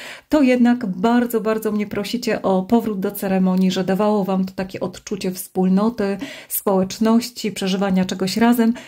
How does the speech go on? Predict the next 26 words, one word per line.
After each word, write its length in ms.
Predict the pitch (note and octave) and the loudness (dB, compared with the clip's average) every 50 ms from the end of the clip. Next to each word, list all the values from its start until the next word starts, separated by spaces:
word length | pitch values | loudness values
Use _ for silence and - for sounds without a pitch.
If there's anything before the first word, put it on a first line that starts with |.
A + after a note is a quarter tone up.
| - - - | -16 -8 -2
i 120 | C#4+ C#4+ | 0 4
dlatego 340 | B3+ B3 A#3+ A#3+ A3 F#3+ G3 | 6 6 6 6 4 2 0
na 140 | F#3 F3 F3 | -2 -2 -2
pewno 280 | - F#3 F#3 F#3 F3+ | -4 -4 -2 -2 -4
do 100 | F3+ F3 | -6 -6
tego 400 | E3+ - F#3 F3+ F3+ F3+ F3+ - _ _ _ - | -8 -8 -6 -4 -4 -6 -6 -8 _ _ _ -2
wrócimy. 680 | F#3 A3 B3 B3 B3 B3 - C#4 A#3+ F#3+ - - - _ _ _ | 2 4 6 6 6 6 6 4 4 4 2 -4 -14 _ _ _
No 300 | - A3 A#3+ C4+ C4 B3 | 0 2 4 4 6 6
i 140 | A#3+ G#3+ G3+ | 4 4 2
zaczynajmy, 720 | F#3+ F#3+ G3+ G3+ G3+ G3+ - F#3+ F#3 F3 D#3 A#2 G#2+ F#2 - - | 0 0 0 0 0 0 -2 -2 0 0 0 -2 -2 -4 -6 -6
zaczynajmy, 640 | - - G3+ - - - A3 A#3 A#3 A3 G#3+ G3+ | -4 -4 -4 -4 -2 0 2 2 2 2 2 -2
zaczynajmy. 480 | F#3 F#3 F#3 G3+ G3 A3+ A#3+ A#3+ A#3 A3 | -2 -4 -4 -2 0 4 4 4 4 4
Mamy 240 | G#3 G3 F#3+ F#3+ F#3+ | 2 0 0 0 -2
tutaj 300 | G3+ - - F#3+ F#3 F#3+ | -2 -2 0 2 4 6
mnóstwo, 680 | F#3+ G3 G#3 A3+ C4 C4+ C4+ C4 - - - G#3+ G3+ | 6 6 8 8 8 8 6 4 -2 -8 -8 -6 -4
mnóstwo, 640 | F#3+ G3 G#3 G#3+ G#3 - - - - G3 F#3 F#3+ F#3 F#3 - - - - - - - - - - - - - - - | -4 -2 -4 -4 -6 -8 -10 -6 -2 0 0 0 -2 -4 -10 -18 -18 -18 -18 -16 -16 -16 -16 -16 -18 -18 -20 -10 -4
em, 1040 | - G#3+ G#3+ G#3 G#3 G#3 G#3 G#3 G3+ G3+ G3+ G3+ G#3 G#3 G3+ G3+ G3+ G3+ G3 - - - - - _ _ _ _ _ _ _ _ _ _ _ - | 0 2 2 4 4 4 4 2 2 2 2 2 2 0 0 0 -2 -2 -4 -6 -8 -12 -18 -20 _ _ _ _ _ _ _ _ _ _ _ 4
informacji, 600 | B3 A3+ - - G#3+ G3 F#3 A3+ C#4 C#4 D#4+ - | 4 4 4 2 -2 0 0 2 0 0 -2 -4
które 220 | - - B3 B3 | -2 0 2 2
pragnę 340 | B3 B3 B3+ B3 B3 B3 A#3+ | 2 2 2 2 4 4 2
Ci 100 | B3 - | 2 0
przekazać 800 | - - A#3+ A#3 A#3+ A#3+ A#3 A3+ A3+ A#3 A#3 A#3 A#3 - - - - _ _ _ _ _ _ _ _ _ _ _ _ _ _ _ _ _ - | -4 -4 -4 -2 2 2 2 2 4 2 2 2 0 -4 -8 -8 -10 _ _ _ _ _ _ _ _ _ _ _ _ _ _ _ _ _ -2
od 160 | B3 B3 B3 | 0 0 0
początku 560 | - A#3 A#3 - G3 F#3+ F#3+ - - F#3 F#3 - _ - | 0 -4 -4 -2 -4 -4 -4 -4 -4 -4 -4 -6 _ -6
do 160 | F#3+ G3+ G#3 | -2 -2 0
końca. 420 | G#3+ A#3 G#3+ G3 F#3 F#3 - - | 0 0 0 0 0 -4 -6 -10